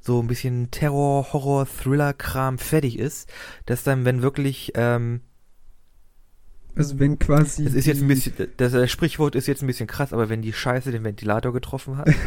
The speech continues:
Speaker 2: <laughs>
Speaker 1: dass man dann quasi einfach diese, dass man dann quasi die Einblendung von diesem Schild hat. So zum Ende der Story hin.
Speaker 2: Ach so, okay. Ach so, also quasi zu so einer Art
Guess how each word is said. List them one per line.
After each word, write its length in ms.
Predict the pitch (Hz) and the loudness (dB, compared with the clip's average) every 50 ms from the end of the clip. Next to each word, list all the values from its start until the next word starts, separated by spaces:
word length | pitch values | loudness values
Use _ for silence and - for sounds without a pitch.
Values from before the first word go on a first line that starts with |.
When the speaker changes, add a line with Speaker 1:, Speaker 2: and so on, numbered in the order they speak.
| - - - | -4 -6 -6
Speaker 2:
<laughs> 300 | - - - 156 - - | -4 -2 -2 -2 -2 -2
Speaker 1:
dass 140 | 123 117 - | -4 0 2
man 200 | 123 120 120 117 | 2 2 4 6
dann 440 | 131 131 143 151 160 165 175 180 175 - - - - - | 6 8 8 6 4 2 -2 -2 -6 -10 -16 -20 -18 -12
quasi 540 | - - 135 135 135 139 135 135 143 139 - | -6 0 2 4 4 4 2 0 -2 -2 0
einfach 260 | - 127 123 127 120 | 0 -2 -2 -2 -4
diese, 160 | - 127 120 | -4 -4 0
dass 180 | 123 139 123 - | 2 2 2 4
man 140 | 127 117 120 | 2 2 2
dann 200 | 123 127 131 131 | 2 2 0 -2
quasi 340 | - - 123 120 120 120 | -4 -2 0 0 0 0
die 120 | 113 113 - | -2 -4 -2
Einblendung 340 | - 110 113 110 113 123 113 | -2 -2 -2 -2 -2 -2 -4
von 120 | - 120 | -6 -6
diesem 200 | 110 104 107 107 | -6 -6 -6 -8
Schild 460 | 104 - - - - 131 120 113 - - | -8 -6 -6 -6 -4 -4 -4 -4 -6 -8
hat. 240 | 90 85 - - - - - - - - - - - - - - - - - - | -12 -14 -14 -16 -18 -18 -20 -20 -18 -18 -16 -16 -16 -18 -20 -20 -20 -20 -20 -14
So 140 | - - 110 | -10 -8 -8
zum 180 | 98 - 120 113 | -8 -6 -6 -4
Ende 180 | 98 110 110 | -4 -2 -2
der 100 | 107 107 | -2 -2
Story 300 | - - - 104 101 98 | -4 -4 -8 -8 -8 -8
hin. 220 | 92 95 90 95 - - - - - | -10 -10 -12 -14 -16 -16 -18 -16 -8
Speaker 2:
Ach 180 | - - 165 143 | -2 2 2 4
so, 880 | 135 - - - - 175 180 202 240 240 196 160 147 139 131 131 131 - - | 4 4 4 6 8 8 10 10 10 12 10 10 10 8 6 4 2 0 -2
okay. 640 | 139 131 - 151 131 135 135 143 160 190 240 247 - - - - - - - - - - - - - - - - - - - - - - | -2 0 0 0 0 0 0 0 0 -2 -2 -4 -8 -12 -16 -16 -16 -16 -16 -16 -18 -18 -18 -16 -16 -16 -16 -18 -20 -20 -20 -12 -4 0
Ach 100 | 143 147 | 0 2
so, 240 | - - 185 196 | 2 2 2 2
also 240 | - - 147 147 151 | 2 2 2 2 2
quasi 640 | 131 - - - 147 156 165 165 - - 160 151 143 | 4 4 4 4 4 4 2 2 0 -2 -4 -4 -4
zu 420 | - - - - - 156 147 143 | -4 -4 -4 -4 -4 -4 -2 -2
so 160 | 139 139 147 147 | -2 0 2 2
einer 220 | 151 156 147 143 | 2 2 2 2
Art 320 | 147 156 151 - - - | 2 0 0 0 -4 -12